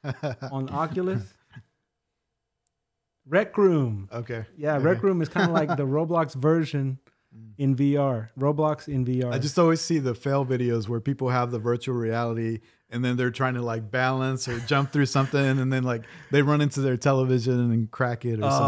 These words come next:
Speaker 1: something, right?
Speaker 2: man,
Speaker 1: <laughs>
Speaker 2: yes. And could, and that could be a reason why V R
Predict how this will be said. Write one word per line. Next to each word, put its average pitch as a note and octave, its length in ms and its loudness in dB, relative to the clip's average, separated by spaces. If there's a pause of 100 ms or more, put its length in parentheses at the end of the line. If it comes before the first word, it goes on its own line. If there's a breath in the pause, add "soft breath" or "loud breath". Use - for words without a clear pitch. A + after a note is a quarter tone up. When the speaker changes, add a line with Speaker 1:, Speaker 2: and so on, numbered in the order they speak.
(120)
Speaker 1:
something, A2+ 160 -2
right? B2 140 -2
Speaker 2:
man, A#2+ 340 -4
Speaker 1:
<laughs> - 20 -4
Speaker 2:
yes. A#2+ 540 2
And D3 480 -4
could, D3+ 200 -2
and C3+ 180 -2
that C#3+ 160 -2
could D3+ 140 -4
be C#3 380 0 (640)
a B2+ 100 -6
reason C3+ 360 0
why B2 220 -4
V B2 200 -4
R A#2+ 220 -4